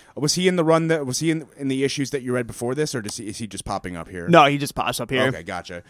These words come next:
Speaker 1: 'Cause he's described as, like, an old friend of, of Constantine's when he comes in, and, like, he had hung out here as this was kinda, like, his safe house away from the craziness.
Speaker 2: Yep.
Speaker 1: Um, like, they dabbled in magic as well, but they, these were just kind of, like, his good friends, like, out, you know, where, somewhere he could go lay low for a while.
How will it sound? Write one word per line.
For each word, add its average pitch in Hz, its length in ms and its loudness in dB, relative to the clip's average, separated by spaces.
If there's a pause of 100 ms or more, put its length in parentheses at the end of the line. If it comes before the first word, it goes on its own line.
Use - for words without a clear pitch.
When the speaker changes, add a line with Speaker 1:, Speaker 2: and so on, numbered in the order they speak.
(120)
Speaker 1:
'Cause 143 120 -6
he's 151 240 -4
described 165 420 2
as, 139 80 -4
like, 147 120 -2
an 135 80 -2
old 135 180 0
friend 127 320 -2
of, 107 280 -4
of 104 160 -12
Constantine's 95 720 -8
when 92 140 -12
he 90 80 -12
comes 98 360 -12
in, 98 180 -10
and, 87 120 -12
like, 87 160 -12
he 104 220 -10
had 92 140 -10
hung 104 240 -10
out 98 160 -6
here 98 160 -8
as 92 100 -6
this - 160 -8
was - 80 -14
kinda, 104 220 -8
like, 92 100 -10
his 101 140 -8
safe 107 260 -4
house 95 320 -4
away 95 220 -6
from 95 160 -12
the 85 80 -12
craziness. 104 640 -6
Speaker 2:
Yep. 147 340 -2
Speaker 1:
Um, 95 220 -4
like, 120 140 -6
they 180 100 0
dabbled 139 380 2
in 113 100 -4
magic 104 340 -6
as 87 140 -10
well, 90 240 -4
but 87 100 -10
they, 95 140 -6
these 95 220 -10
were 104 80 -14
just 95 100 -12
kind 107 140 -8
of, 95 40 -10
like, 95 120 -12
his 92 100 -12
good 101 220 -8
friends, 98 360 -6
like, 87 140 -6
out, 90 220 -6
you 101 80 -10
know, 87 160 -8
where, 90 140 -12
somewhere 95 260 -8
he 101 100 -10
could 87 140 -18
go 101 120 -6
lay 90 200 -6
low 90 180 -4
for 98 160 -6
a 92 60 -2
while. 92 340 -4